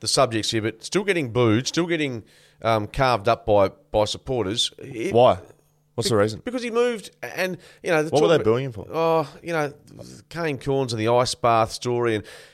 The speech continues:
Speaker 1: the fact he's gone back to Adelaide, he's copying grief. He was a number one draft pick. If this was rugby league or any other
Speaker 2: Yeah.
Speaker 1: football code,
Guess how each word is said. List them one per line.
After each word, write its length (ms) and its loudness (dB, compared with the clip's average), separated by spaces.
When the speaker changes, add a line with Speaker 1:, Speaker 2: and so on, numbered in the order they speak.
Speaker 1:
the 100 -6
fact 220 2
he's 100 -8
gone 180 0
back 220 2
to 280 0
Adelaide, 440 4
he's 140 -6
copying 360 0
grief. 280 2
He 80 -4
was 100 -4
a 60 -4
number 200 2
one 160 4
draft 360 2
pick. 180 -6
If 160 -8
this 220 -4
was 120 -6
rugby 380 0
league 480 0
or 220 -2
any 180 2
other 220 4
Speaker 2:
Yeah. 80 -2
Speaker 1:
football 260 -4
code, 400 2